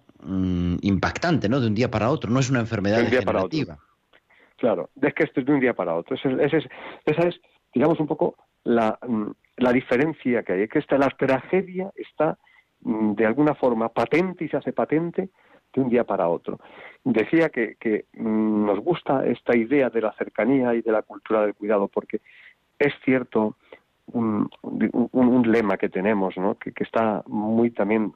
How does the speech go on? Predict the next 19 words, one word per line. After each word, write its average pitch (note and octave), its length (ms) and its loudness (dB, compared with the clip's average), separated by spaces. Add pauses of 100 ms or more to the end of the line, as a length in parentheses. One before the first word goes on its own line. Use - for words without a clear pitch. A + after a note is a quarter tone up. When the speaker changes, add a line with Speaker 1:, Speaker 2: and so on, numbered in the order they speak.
Speaker 2:
unido A2 300 0
a F#2+ 40 4
otra G2+ 200 0
de G2+ 80 2
las G2 140 -4
actividades G2+ 480 -2
que - 100 -20
hacemos G#2+ 300 -4
en G2 40 2
la F#2+ 40 -2
Diócesis G2 260 -4
de F#2+ 120 0
Madrid. F2 300 -2 (800)
Cuando A2+ 440 0
el A2 180 -4
dolor A#2 400 0
del G#2 280 0
ser C#3 180 0
humano A2 420 -2